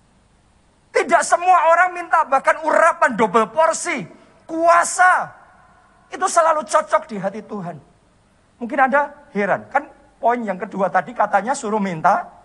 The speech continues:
perkara-perkara rohani. Benar apa tidak? Tapi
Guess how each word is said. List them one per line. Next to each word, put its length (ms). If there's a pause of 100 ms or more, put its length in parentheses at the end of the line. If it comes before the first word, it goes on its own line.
(800)
perkara-perkara 720
rohani. 400 (680)
Benar 220
apa 100
tidak? 240 (640)
Tapi 160